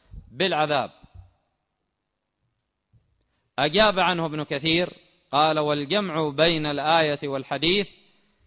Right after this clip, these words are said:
أن الآية في طلبهم، وأن الحديث في نزول العذاب بهم دون طلب"،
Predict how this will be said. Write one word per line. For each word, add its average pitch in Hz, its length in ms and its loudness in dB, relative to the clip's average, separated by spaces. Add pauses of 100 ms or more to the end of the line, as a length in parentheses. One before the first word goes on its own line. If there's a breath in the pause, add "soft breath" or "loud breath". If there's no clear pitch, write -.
(380)
أن 165 280 0
الآية 165 880 0
في 170 360 -4
طلبهم، 156 800 0 (1400)
وأن 180 400 2
الحديث 165 640 -2
في 160 260 -4
نزول 160 360 -2
العذاب 151 540 0
بهم 160 280 -2
دون 180 260 -4
طلب"، 143 320 -4